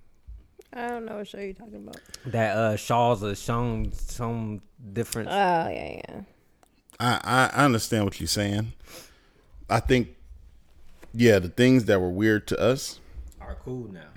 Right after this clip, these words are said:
Speaker 3: are not weird to this generation.
Speaker 2: Exactly.
Speaker 3: Nah.
Speaker 2: Why is that, though? Is it because of awareness? No bullying policy? <laughs> Like,
Speaker 1: It's the
Speaker 2: what?
Speaker 1: millennials.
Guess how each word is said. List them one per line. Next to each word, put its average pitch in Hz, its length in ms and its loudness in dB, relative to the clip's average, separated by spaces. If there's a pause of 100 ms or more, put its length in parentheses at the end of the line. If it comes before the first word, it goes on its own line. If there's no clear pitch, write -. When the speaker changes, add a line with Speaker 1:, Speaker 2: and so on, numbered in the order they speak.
(160)
Speaker 3:
are 95 100 -2
not 90 220 0
weird 95 360 0
to 87 100 -4
this 78 180 -6
generation. 80 720 -8
Speaker 2:
Exactly. 85 520 -14
Speaker 3:
Nah. 58 160 -10 (1000)
Speaker 2:
Why 95 220 -8
is 113 260 -8
that, 82 240 -14
though? 85 180 -18 (220)
Is 90 160 -14
it 95 180 -12
because 95 300 -12
of 87 80 -10
awareness? 117 640 -12 (840)
No 101 200 -8
bullying 117 420 -6
policy? 123 500 -10
<laughs> 117 40 -14
Like, 110 140 -4 (160)
Speaker 1:
It's - 160 -6
the - 60 -16
Speaker 2:
what? 226 140 0
Speaker 1:
millennials. 220 1120 -2